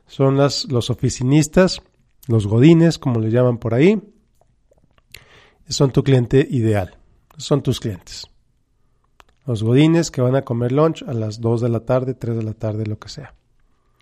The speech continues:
Tan no es para todos tu restaurante que a las diez de la noche ya está cerrado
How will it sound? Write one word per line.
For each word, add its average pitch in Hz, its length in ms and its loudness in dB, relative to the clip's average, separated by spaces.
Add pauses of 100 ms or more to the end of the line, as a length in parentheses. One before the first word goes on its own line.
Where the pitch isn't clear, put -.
(840)
Tan 143 360 6
no 160 240 4
es 226 120 0
para 175 260 4
todos 170 440 2
tu 147 140 0
restaurante 131 880 4 (1000)
que 131 120 0
a - 20 4
las 131 160 4
diez 147 160 4
de 160 60 4
la 143 100 4
noche 143 260 0
ya 135 120 6
está 143 220 2
cerrado 131 520 0